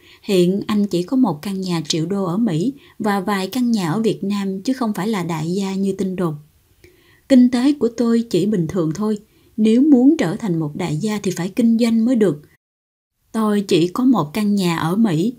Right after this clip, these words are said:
đó là ngôi nhà tôi tâm huyết mua tặng cho cha mẹ.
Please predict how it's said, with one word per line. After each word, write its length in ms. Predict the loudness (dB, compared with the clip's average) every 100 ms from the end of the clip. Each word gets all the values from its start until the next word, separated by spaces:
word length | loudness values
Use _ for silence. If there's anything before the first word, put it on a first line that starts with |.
| _ -6
đó 200 | -2 0
là 140 | 0
ngôi 180 | 0 -2
nhà 240 | -2 -4 -6
tôi 100 | -6
tâm 240 | -4 -2
huyết 360 | 0 0 0 0
mua 240 | 2 0
tặng 400 | -2 -2 -2 -2 -2
cho 180 | -4
cha 240 | -2 -4 -4
mẹ. 280 | -4 -4